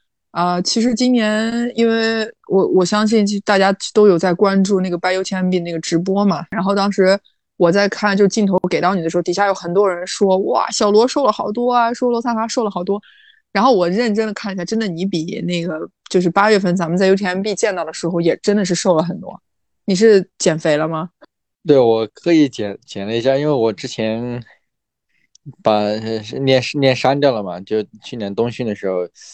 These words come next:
Speaker 2: 然后把有个就是关节炎，脚底的，然后
Speaker 1: 嗯。
Speaker 2: 是这次参加泰国，我也是带伤比赛的，因为我足底的那个大拇指一个关-，直尺关节炎，还有足底筋膜炎，右脚，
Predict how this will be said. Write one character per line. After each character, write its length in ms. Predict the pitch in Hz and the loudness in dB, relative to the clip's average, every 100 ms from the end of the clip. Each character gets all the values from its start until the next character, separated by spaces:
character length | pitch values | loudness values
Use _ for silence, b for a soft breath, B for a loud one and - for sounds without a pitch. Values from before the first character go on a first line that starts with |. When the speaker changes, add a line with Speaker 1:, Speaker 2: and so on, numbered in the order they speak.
| B B _ _ | B B _ _
Speaker 2:
然 120 | 101 | -6
后 520 | 104 110 107 104 98 95 _ _ | -2 0 2 2 -2 -6 _ _
把 200 | 101 90 104 - | -4 -4 -6 -6
有 180 | 110 | -2
个 300 | 107 123 113 - _ _ | 2 4 4 0 _ _
就 160 | - 113 | -4 -2
是 60 | |
关 240 | 113 147 143 | 2 2 4
节 160 | 117 | 2
炎， 280 | 98 92 92 | 0 -2 -4
脚 180 | 98 107 | 0 0
底 140 | 107 | 0
的， 180 | 98 90 | -4 -6
然 120 | 87 | -8
后 140 | 92 98 110 | -6 -2 0
Speaker 1:
嗯。 160 | 208 202 - _ _ _ - | 0 -2 -6 _ _ _ -8
Speaker 2:
是 160 | 170 | -6
这 160 | 156 170 | 0 2
次 100 | 151 | 2
参 160 | 143 151 | 2 2
加 100 | 151 | 2
泰 180 | 160 143 | 2 2
国， 140 | 117 | 2
我 140 | 107 | 2
也 80 | 120 | 0
是 300 | 113 113 101 - _ _ _ - | -2 -4 -4 -8 _ _ _ -2
带 120 | 131 | -2
伤 260 | 123 135 127 | -2 -6 -6
比 100 | - | -10
赛 180 | 104 | -8
的， 180 | 101 92 | -6 -6
因 140 | 120 120 | -6 -6
为 60 | |
我 220 | 101 92 - b b b b _ _ _ - - | -6 -8 -10 b b b b _ _ _ -20 -18
足 200 | - 123 | -2 2
底 180 | 139 - | 2 2
的 80 | 107 | 2
那 120 | 110 | 4
个 280 | 117 120 110 | 4 2 2
大 200 | 104 127 | 2 2
拇 180 | 123 120 | 2 -2
指 160 | 110 101 | -6 -8
一 60 | |
个 140 | 101 117 | -4 0
关-， 460 | - 127 120 120 110 | 0 0 -2 -8 -6
直 160 | - | -6
尺 180 | 139 - | -4 -4
关 240 | 107 127 131 | 2 2 2
节 180 | 110 | -6
炎， 180 | 101 95 | -6 -8
还 100 | 101 | -8
有 140 | 110 104 | -6 -6
足 180 | 117 | -6
底 140 | 123 110 | -8 -8
筋 180 | - 117 | -8 -8
膜 180 | 110 | -6
炎， 280 | 101 90 95 | -6 -6 -2
右 140 | 120 117 | 0 2
脚， 220 | 95 | 0